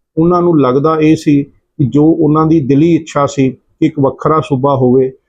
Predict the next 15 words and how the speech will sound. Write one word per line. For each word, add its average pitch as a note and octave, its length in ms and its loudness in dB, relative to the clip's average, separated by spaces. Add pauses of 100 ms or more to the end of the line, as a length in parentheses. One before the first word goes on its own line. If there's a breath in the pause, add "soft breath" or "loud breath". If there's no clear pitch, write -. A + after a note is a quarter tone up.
(180)
ਜਿੱਥੇ C#3+ 380 0
ਸਿੱਖ E3 340 -4
ਮੈਜੋਰਿਟੀ C#3 480 2
ਦੇ D3 120 2
ਵਿੱਚ B2+ 280 -2
ਹੋਣ C#3 240 0 (340)
ਤੇ D3+ 80 2
ਹਮੇਸ਼ਾ C#3+ 440 2
ਉਹਨਾਂ E3 420 0
ਦੀ F3 100 0
ਸਰਕਾਰ C3 480 -2
ਹੀ C#3 180 2
ਆਏਗੀ, B2+ 440 2
ਕਿਉਂਕਿ C#3+ 540 -4
ਉਹ D#3 60 2